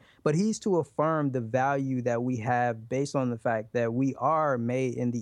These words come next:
image and according to the likeness of God. It's not based on the fact that, "Oh, son, you're gonna be able to approach, you know, have all of these other women." No, it's not about the surface level. It's about what's inside, knowing the truth that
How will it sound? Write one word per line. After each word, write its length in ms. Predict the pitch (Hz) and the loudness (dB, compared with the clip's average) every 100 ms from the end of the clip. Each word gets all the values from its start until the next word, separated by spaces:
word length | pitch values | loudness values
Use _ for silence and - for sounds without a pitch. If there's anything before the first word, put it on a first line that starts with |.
| 117 | -2
image 280 | 127 123 117 | -2 -2 -2
and 120 | 113 | -4
according 360 | 113 127 120 | -2 0 0
to 120 | 120 120 | -2 -2
the 60 | |
likeness 400 | 113 113 110 117 | 0 -2 -2 -6
of 140 | 120 110 | -4 0
God. 260 | 131 107 - - - | 0 -2 -8 -12 -2
It's 140 | 202 | 0
not 340 | 240 220 127 120 | 2 0 -4 0
based 320 | 147 196 - | 0 0 0
on 220 | 156 139 | 0 2
the 80 | 123 | 0
fact 300 | 139 131 120 | 0 0 0
that, 180 | 123 98 | -2 0
"Oh, 220 | 180 127 | 0 0
son, 420 | - 180 202 208 - - - | 0 -2 0 -2 -4 -12 -2
you're 140 | 226 | 0
gonna 420 | 226 180 139 127 120 139 | 2 2 2 2 -2 -2
be 140 | 180 | 0
able 220 | 208 180 | 2 0
to 280 | 147 135 131 | 0 -2 -2
approach, 400 | 139 147 220 202 180 - | -6 0 0 0 -6 -12
you 160 | 185 214 | -4 0
know, 160 | 208 | 2
have 240 | 185 208 208 | 2 2 2
all 120 | 214 | 2
of 60 | 208 | 2
these 140 | 214 | 0
other 180 | 220 202 | 0 0
women." 500 | 185 180 170 151 143 - _ - | 0 0 0 -4 -10 -18 _ 0
No, 320 | 196 226 131 | 2 4 2
it's 160 | 147 208 | 0 0
not 140 | 220 | 0
about 220 | 196 156 | 2 -2
the 60 | 127 | -4
surface 440 | - 170 196 143 | -4 -2 -2 -4
level. 260 | 127 120 120 | -2 -2 -2
It's 160 | 170 | -2
about 380 | 202 147 135 117 | -2 0 0 0
what's 260 | 123 143 - | -2 -2 -2
inside, 540 | 123 - 143 127 123 | -4 -2 -2 -2 -4
knowing 320 | 120 135 165 165 | -2 0 0 -2
the 100 | 131 | -4
truth 380 | - 165 143 117 | -4 -2 -2 -2
that 240 | 123 117 | 0 0